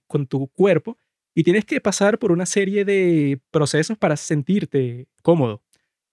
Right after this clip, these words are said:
Entonces, eso, pues, es una patología, ¿no? Eh, de la que tú, eso, pues, buscas un consuelo, un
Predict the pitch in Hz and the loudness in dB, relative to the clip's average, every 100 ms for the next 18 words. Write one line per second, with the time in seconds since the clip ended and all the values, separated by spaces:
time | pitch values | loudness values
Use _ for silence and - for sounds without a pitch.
0 | - 139 139 170 170 160 139 151 - 147 | -2 0 2 0 -2 -2 -2 -2 -2 -2
1 | 165 170 214 220 208 190 170 156 139 - | -2 0 0 0 0 0 0 0 -2 -4
2 | 202 202 180 143 127 180 147 175 208 _ | -4 -2 0 0 0 0 -2 -4 -6 _
3 | _ _ _ _ _ _ - 139 135 127 | _ _ _ _ _ _ 0 2 4 2
4 | 123 131 135 143 139 143 - 143 165 160 | -2 -4 0 0 0 -2 -2 0 2 0
5 | 147 147 143 139 135 131 147 160 160 160 | -2 -2 -2 -2 -4 -4 -2 0 0 -2
6 | 170 175 175 - 165 - 180 165 143 143 | -6 -8 -6 -4 -4 -2 0 2 2 0
7 | 160 | -4